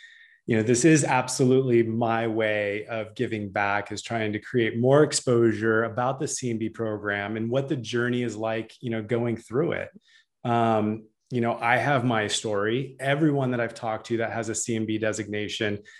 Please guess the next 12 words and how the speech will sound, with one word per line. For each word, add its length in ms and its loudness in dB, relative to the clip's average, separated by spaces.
has 260 2
their 260 4
own 240 6
story, 720 0
and 180 2
many 280 4
of 140 0
which 280 -2
were 80 -4
posted 420 -4
on 240 -2
LinkedIn, 760 -4